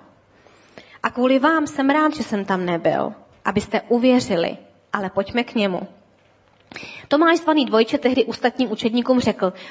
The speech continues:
"Pojďme také, ať zemřeme s ním." Perla. <laughs> Ježíš dorazil čtyři dny po Lazarově pohřbu.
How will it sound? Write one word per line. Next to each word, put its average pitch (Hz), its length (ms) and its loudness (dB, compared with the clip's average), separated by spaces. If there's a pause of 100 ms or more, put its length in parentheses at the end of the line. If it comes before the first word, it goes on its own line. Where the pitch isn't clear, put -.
"Pojďme 247 300 0
také, 240 400 -2
ať 214 180 -4
zemřeme 202 540 -2 (180)
s - 160 -16
ním." 185 340 -2 (1900)
Perla. 208 460 -2 (560)
<laughs> - 560 -16
Ježíš 262 360 4
dorazil 262 460 4
čtyři 277 320 2
dny 240 180 0
po 226 160 0
Lazarově 208 520 2
pohřbu. 202 640 -2